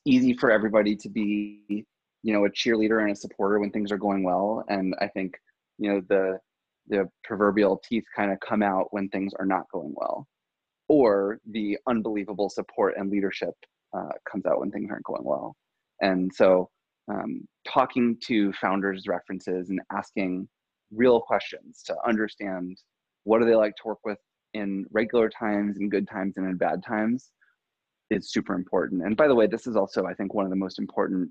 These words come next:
tools for hiring well. You know, you do a recruiting process where, you know, maybe you'll spend five hours with a candidate, ten hours if it's, you know, if you're lucky, but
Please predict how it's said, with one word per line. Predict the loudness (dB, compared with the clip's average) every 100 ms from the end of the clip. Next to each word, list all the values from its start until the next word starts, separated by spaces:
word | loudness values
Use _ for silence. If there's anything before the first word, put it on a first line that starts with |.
| -6
tools | -6 -4 -6 -12
for | -6
hiring | 0 0 0 -2
well. | -2 0 -2 -6 _ _ _
You | -4
know, | 0
you | 0 0
do | 2 4
a | 4
recruiting | 2 -2 2 2 2
process | -2 0 -2 -4
where, | 0 0 0 -6 _ -20 -10
you | -2
know, |
maybe | 0 2
you'll | 0 -2
spend | -2 -2 -2 -6 _ _ -2
five | 2 2 2
hours | 0 -2 -4 -6
with | -12
a | -6
candidate, | -4 -2 -2 -4
ten | -4 -2
hours | 0 0 0 -4
if | -8 -8
it's, | -12 -18 _ _ _ -4
you | -2
know, | 0 -2 -8 _ _
if | -6
you're | 0
lucky, | 4 4 0 -8 -10 -12 _ _
but | 0